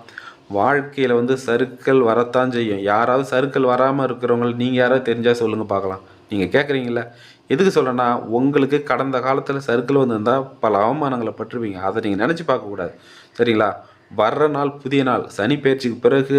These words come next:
உங்க வாழ்க்கையில வேற லெவல்ல இருக்க போகுது. அதை நீங்க நல்ல முறையில பயன்படுத்தின உங்களை யார் யாரெல்லாம் வந்து துச்சமா நினைச்சாங்களோ அவங்க முன்னால தலை நிமிர்ந்து நடக்கணும். அப்படிப்பட்ட அருமையான காலகட்டம் உங்களுக்கு வரப்போகுது. அதை நீங்க நல்ல முறையில பயன்படுத்தணும். வாழ்க்கையில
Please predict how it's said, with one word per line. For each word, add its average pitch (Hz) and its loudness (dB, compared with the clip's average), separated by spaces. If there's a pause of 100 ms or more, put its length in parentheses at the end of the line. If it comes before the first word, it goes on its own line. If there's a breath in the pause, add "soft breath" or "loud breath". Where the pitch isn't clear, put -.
(100)
உங்க 113 -2
வாழ்க்கையில 131 0 (160)
வேற 127 2
லெவல்ல 151 0
இருக்க 123 -4
போகுது. 98 -6
அதை 95 -4
நீங்க 95 -10
நல்ல 117 -2
முறையில 123 -4
பயன்படுத்தின 101 -6 (500 loud breath)
உங்களை 98 2
யார் 117 2
யாரெல்லாம் 127 0
வந்து 113 -6
துச்சமா 120 -4
நினைச்சாங்களோ 107 -4
அவங்க 101 -2
முன்னால 110 -2 (500 loud breath)
தலை 123 2
நிமிர்ந்து 165 -2
நடக்கணும். 107 0
அப்படிப்பட்ட 120 -2
அருமையான 147 2
காலகட்டம் 127 -2
உங்களுக்கு 113 -4
வரப்போகுது. 110 -4
அதை 95 -2
நீங்க 104 -4
நல்ல 98 0
முறையில 123 0
பயன்படுத்தணும். 101 -6
வாழ்க்கையில 123 -2